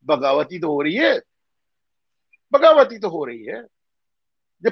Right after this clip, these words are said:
पी चिदम्बरम जैसे लोग टीवी पे आकर प्रधानमंत्री नरेंद्र मोदी की वित्तीय नीति की तारीफ करते हैं, ये बगावत नहीं है तो क्या है? जब रेवंत रेड्डी ये जानते हुए कि रेहु-, रे-, रोहित वेमुला वाला मामले का क्या असर हो सकता है,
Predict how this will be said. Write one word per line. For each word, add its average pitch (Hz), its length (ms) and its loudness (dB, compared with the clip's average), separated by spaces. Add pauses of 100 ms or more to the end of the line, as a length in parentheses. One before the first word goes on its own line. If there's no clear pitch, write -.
पी 277 180 -2
चिदम्बरम 226 560 0
जैसे 202 300 -2
लोग 185 360 0 (920)
टीवी 285 280 2
पे 196 140 -2
आकर 175 500 2
प्रधानमंत्री 214 840 -2
नरेंद्र 202 340 4
मोदी 196 260 0
की 190 140 -6
वित्तीय 175 360 -2
नीति 208 240 0
की 208 80 -2
तारीफ 185 380 4
करते 202 240 4
हैं, 226 80 4
ये 233 100 -4
बगावत 220 380 4
नहीं 226 200 -8
है 247 60 -10
तो 208 120 -8
क्या 170 200 -4
है? - 120 -10 (1120)
जब 196 180 0
रेवंत 220 460 2
रेड्डी 233 540 0 (240)
ये 165 80 -4
जानते 190 520 4
हुए 277 140 0
कि 233 140 -8
रेहु-, 208 300 2 (120)
रे-, 170 760 0
रोहित 220 180 4
वेमुला 202 420 4
वाला 208 220 6
मामले 196 380 0
का 202 120 0
क्या 214 240 0
असर 214 420 -2
हो 214 140 2
सकता 196 340 -2
है, 151 200 2